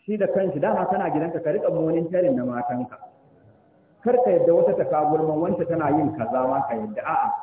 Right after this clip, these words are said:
kai ka riƙa monitoring abun. In ka ga abun sai ka magance. An yi irin wannan ai, wanda ita ma in ana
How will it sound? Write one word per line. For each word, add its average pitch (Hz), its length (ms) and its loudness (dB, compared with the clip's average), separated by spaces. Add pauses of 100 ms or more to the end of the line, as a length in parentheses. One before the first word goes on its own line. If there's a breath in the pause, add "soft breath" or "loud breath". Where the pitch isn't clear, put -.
(280)
kai 202 120 0
ka 190 100 -2
riƙa 165 220 0
monitoring 147 640 0
abun. 110 260 -10 (640)
In 208 180 0
ka 208 100 2
ga 208 160 0
abun - 240 0
sai 160 160 0
ka 131 80 0
magance. 127 580 -2 (1000)
An 185 280 0
yi 185 300 -2
irin 170 240 2
wannan 135 480 0
ai, 120 240 0 (720)
wanda 131 380 2
ita 175 240 0
ma 165 320 -2
in 208 200 -4
ana 202 280 -2